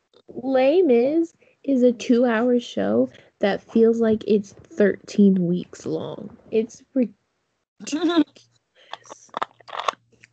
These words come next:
Speaker 1: Especially if you're watching the movie, it's somehow longer because they sing all the time, and you're like,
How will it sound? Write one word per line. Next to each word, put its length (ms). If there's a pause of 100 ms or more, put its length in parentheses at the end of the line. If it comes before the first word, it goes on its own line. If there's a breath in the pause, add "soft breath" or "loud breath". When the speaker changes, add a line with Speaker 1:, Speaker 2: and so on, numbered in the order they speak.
(420)
Speaker 1:
Especially 420
if 100
you're 100
watching 520
the 60
movie, 640
it's 340
somehow 560
longer 640
because 380
they 140
sing 420
all 260
the 100
time, 400
and 160
you're 180
like, 180